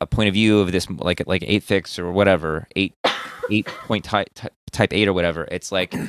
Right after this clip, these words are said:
<clears throat> uh, it's not so much confidence or unco-, you know, it, it, it works differently, but it's like, it looks confident from a sort of point of view 'cause there's an, there's a lack of questioning the expression of whatever, uh, impulse I'm trying to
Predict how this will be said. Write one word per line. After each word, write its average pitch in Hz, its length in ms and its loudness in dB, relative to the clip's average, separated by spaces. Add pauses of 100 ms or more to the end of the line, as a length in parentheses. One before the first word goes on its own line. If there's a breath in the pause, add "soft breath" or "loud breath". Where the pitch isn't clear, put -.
(160)
<clears throat> - 320 -20
uh, 92 460 4 (500)
it's - 80 -4
not 156 160 2
so 165 80 0
much 120 160 0
confidence 101 420 0
or 80 80 -2
unco-, 107 360 -2
you 95 220 -2
know, 101 80 2
it, 98 200 -2
it, 101 260 -6
it - 240 -4
works 127 280 0
differently, 87 520 -2
but 104 120 2
it's - 140 2
like, 104 140 2
it 90 120 0
looks 139 580 2
confident 80 880 -4
from 92 300 -2
a 87 60 0
sort 92 100 -4
of 82 80 -6
point 92 160 -2
of 87 40 -4
view 92 140 0
'cause 95 180 -8
there's 92 220 0
an, 87 240 -2
there's 104 220 0
a 87 80 -8
lack 107 320 4
of 101 180 0
questioning 90 880 0 (540 loud breath)
the 87 420 2
expression 101 1000 4
of 85 200 2
whatever, 87 760 4
uh, 80 200 4
impulse 95 640 -2
I'm 85 140 -4
trying 85 340 -2
to 78 560 -4